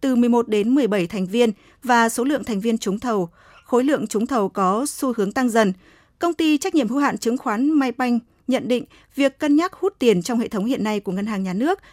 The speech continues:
là một trong những biện pháp giảm áp lực tỷ giá,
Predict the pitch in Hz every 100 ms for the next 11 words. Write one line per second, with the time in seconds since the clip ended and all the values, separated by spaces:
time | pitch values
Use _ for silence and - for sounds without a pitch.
0 | - - 262 247 247 - 285 247 226 233
1 | 262 - - 311 349 - - - 254 180
2 | - 311 254 214 220 160 190 190 277